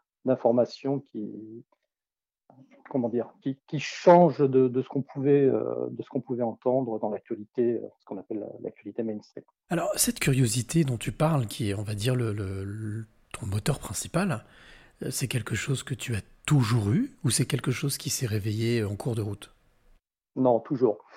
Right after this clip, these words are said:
Speaker 1: Alors, co-, contrairement à, à beaucoup de, on va dire, de mes collègues, on, on s'appelle collègues entre nous, j-, j'ai pas eu d'expérience, euh, ni mystique, ni ufologique, euh, ni paranormale, euh, en tout cas,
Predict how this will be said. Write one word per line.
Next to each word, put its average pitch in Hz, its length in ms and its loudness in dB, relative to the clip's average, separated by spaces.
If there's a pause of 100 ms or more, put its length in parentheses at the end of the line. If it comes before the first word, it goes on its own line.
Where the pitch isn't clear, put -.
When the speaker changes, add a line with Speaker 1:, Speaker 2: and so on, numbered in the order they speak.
(260)
Speaker 1:
Alors, 127 120 6
co-, - 160 -8
contrairement 175 720 8
à, 143 160 8
à 127 60 4
beaucoup 160 340 0
de, 123 420 4
on 113 60 -6
va 113 80 2
dire, 113 140 0
de 110 80 -8
mes 104 100 -8
collègues, 123 400 0
on, 90 240 -16
on - 80 -8
s'appelle - 300 -10
collègues 110 280 -2
entre - 240 -12
nous, 143 220 -6 (500)
j-, - 220 -10
j'ai 139 160 2
pas 170 140 8
eu 175 140 8
d'expérience, 131 1080 0
euh, 104 160 0 (580)
ni 123 220 0
mystique, 127 680 -2
ni 120 240 -2
ufologique, 123 920 -2
euh, 104 160 -2 (420)
ni 127 180 0
paranormale, 123 840 4 (220)
euh, - 60 -12 (760)
en - 120 -12
tout - 160 -16
cas, 120 300 2